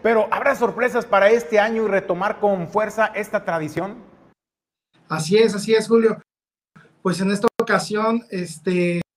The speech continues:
Speaker 2: de las vamos a presentar ya en unos días más, que ahorita les vamos a, a, a dar un poquito de adelanto. Es la zona, va a ser la nueva zona o el corredor gastronómico que vamos a tener, donde, donde se van a ubicar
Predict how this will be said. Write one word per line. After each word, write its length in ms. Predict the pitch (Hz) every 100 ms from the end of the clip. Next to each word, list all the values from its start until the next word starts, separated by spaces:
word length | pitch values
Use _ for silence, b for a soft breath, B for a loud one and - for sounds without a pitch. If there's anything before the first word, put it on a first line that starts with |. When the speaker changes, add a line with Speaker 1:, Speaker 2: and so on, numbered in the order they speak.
| _ _ _
Speaker 2:
de 720 | 170 165 160 - _ _ 170 185
las 200 | 175 165
vamos 180 | 185 196
a 80 | 190
presentar 440 | 170 151 170 185 190 _ _ _ _ 190
ya 100 | 190
en 100 | 190
unos 220 | 190 180
días 180 | 190 185
más, 200 | 208 208
que 120 | - 180
ahorita 180 | 175
les 100 | 185
vamos 340 | 175 180 175 -
a, 100 | 165
a, 140 | 151 - _ _ _ _ 156
a 140 | 151
dar 160 | 165 175
un 140 | 165
poquito 300 | 170 156 185
de 80 | 175
adelanto. 440 | 165 180 - - b _ _ _ _ _ _ B -
Es 200 | 185 180
la 120 | 180
zona, 200 | 175 202 - -
va 320 | 202 185 -
a 60 | 180
ser 160 | 185 185
la 120 | 175
nueva 240 | 180 185
zona 480 | - 190 190 190 - _ _ _ _ _ b b -
o 100 | 175
el 80 |
corredor 440 | 170 180 175 180 202
gastronómico 680 | 208 - 175 180 233 - 190 _ _ _ _ 170
que 80 | 170
vamos 220 | 175 185
a 80 | 170
tener, 260 | 165 190 202
donde, 140 | 185 _ _ _ _ _
donde 140 | 170 160
se 120 | 160
van 160 | 170 185
a 20 |
ubicar 420 | 175 170 185 190